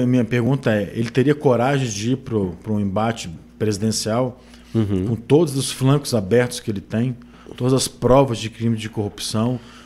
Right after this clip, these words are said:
Speaker 1: né? É, todas as frases antigas e, e, e o melhor cabo eleitoral do Bolsonaro hoje, do atual presidente, é o Lula.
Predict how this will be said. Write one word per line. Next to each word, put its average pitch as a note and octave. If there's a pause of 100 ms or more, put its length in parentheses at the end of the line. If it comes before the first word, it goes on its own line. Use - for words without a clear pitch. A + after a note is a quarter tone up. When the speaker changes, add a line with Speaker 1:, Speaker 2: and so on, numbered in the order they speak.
(120)
Speaker 1:
né? A#2 (320)
É, F#2+
todas C#3
as B2+
frases C3+
antigas A#2+
e, C3
e, C3
e C#3+
o D3
melhor D#3
cabo D3
eleitoral C3
do A#2+
Bolsonaro A2+
hoje, C3
do G#2 (160)
atual G#2+
presidente, G#2+ (300)
é -
o G#3+
Lula. F3+